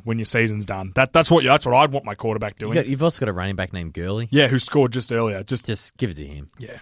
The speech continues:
Speaker 1: Well,
Speaker 2: Just give it
Speaker 1: as,
Speaker 2: to him.
Speaker 1: as people, <laughs> the hashtag that's now going around, hashtag free Gurley. <laughs> So let's see if he improves.
Speaker 2: <laughs>
Speaker 1: I, I, se-, I seriously, and I'm happy to be bold here, I think he's the next Trent Richardson. He just doesn't,
Speaker 2: Ooh.
Speaker 1: he doesn't hit holes. Doesn't find him. That O-line has been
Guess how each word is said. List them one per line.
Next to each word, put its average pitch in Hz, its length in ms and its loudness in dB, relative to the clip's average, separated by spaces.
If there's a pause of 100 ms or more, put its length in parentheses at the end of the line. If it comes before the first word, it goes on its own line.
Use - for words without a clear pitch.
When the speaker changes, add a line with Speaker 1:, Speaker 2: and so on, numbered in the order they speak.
(140)
Speaker 1:
Well, 120 280 2
Speaker 2:
Just - 80 -18
give - 80 -12
it 139 40 0
Speaker 1:
as, 139 180 -2
Speaker 2:
to - 40 -12
him. - 80 -14 (220)
Speaker 1:
as 143 160 0
people, 120 280 -6
<laughs> - 100 -18
the 135 80 0
hashtag 127 560 0
that's - 200 -16
now 123 160 0
going 120 320 0
around, 113 440 -4 (340)
hashtag 123 440 -2
free 117 260 -2
Gurley. 113 480 -2
<laughs> - 40 -20
So - 240 -8
let's 151 180 -6
see 143 160 -2
if 160 60 4
he 135 80 2
improves. 127 580 2 (180)
Speaker 2:
<laughs> - 160 -8
Speaker 1:
I, 131 240 6
I, 135 200 6
se-, 135 420 -2
I 123 180 4
seriously, 127 840 -2 (300)
and 110 80 -6
I'm 110 80 -4
happy 120 240 0
to 120 60 0
be 113 80 -2
bold 110 380 -2
here, 110 180 -2
I 107 120 -4
think 110 220 -6
he's 104 160 -6
the 107 60 -6
next 104 200 -8
Trent 98 220 -12
Richardson. 101 460 -12 (240)
He - 80 -10
just 113 120 -12
doesn't, 131 240 -4
Speaker 2:
Ooh. 233 460 6
Speaker 1:
he 123 100 2
doesn't 151 200 4
hit 180 120 4
holes. 147 500 0
Doesn't 185 220 -6
find 240 320 -8
him. 139 160 -12 (180)
That 180 140 0
O-line 247 340 4
has 220 100 4
been 202 160 2